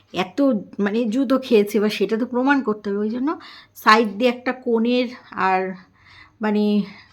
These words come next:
ব্রাইড আর ব্রুমের একটা ফটো তুলেছে, সেটাকে সাইড দিয়ে কমিউনিটি পোস্টে দিচ্ছে, দিয়ে বলছে,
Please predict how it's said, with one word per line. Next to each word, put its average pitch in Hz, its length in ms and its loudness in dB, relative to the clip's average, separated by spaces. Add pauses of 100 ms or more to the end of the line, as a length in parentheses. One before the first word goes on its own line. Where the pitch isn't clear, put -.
(200)
ব্রাইড 233 440 4
আর 214 340 2
ব্রুমের 254 500 0 (360)
একটা 254 200 -4
ফটো 262 300 0
তুলেছে, 247 480 0
সেটাকে 233 400 -4
সাইড 214 320 -2
দিয়ে 196 240 -6
কমিউনিটি 208 440 -2
পোস্টে - 400 -4
দিচ্ছে, - 280 -10
দিয়ে 220 160 -2
বলছে, 208 340 -2